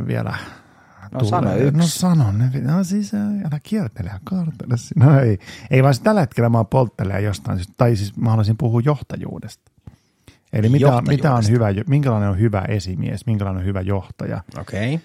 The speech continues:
Speaker 1: Ja tuossa oli justiin, luin Hesarista tuon Tommy Helsteenin semmoisen si-, siitä kertovan, ja se vähän niinku siinä sivussa työelämää ja johtajuutta siinä ja sitä ihmisten uupumista työelämässä ja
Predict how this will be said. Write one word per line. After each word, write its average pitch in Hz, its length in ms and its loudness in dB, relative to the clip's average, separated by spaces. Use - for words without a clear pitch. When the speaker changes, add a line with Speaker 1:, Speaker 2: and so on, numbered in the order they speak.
Speaker 1:
Ja 107 360 2
tuossa 131 260 0
oli 127 120 4
justiin, 101 600 0
luin 98 520 0
Hesarista 101 680 0
tuon - 260 -6
Tommy 98 340 2
Helsteenin 90 840 -4
semmoisen - 600 -10
si-, - 240 -10
siitä 101 280 -8
kertovan, 101 540 -6
ja 92 80 -6
se 98 260 -4
vähän 98 160 0
niinku 92 200 -2
siinä 92 280 -2
sivussa - 460 -6
työelämää 113 760 4
ja 101 200 2
johtajuutta 95 640 -2
siinä 92 360 -4
ja - 180 -4
sitä - 300 -6
ihmisten 98 420 -2
uupumista 101 560 0
työelämässä - 760 -6
ja - 100 -4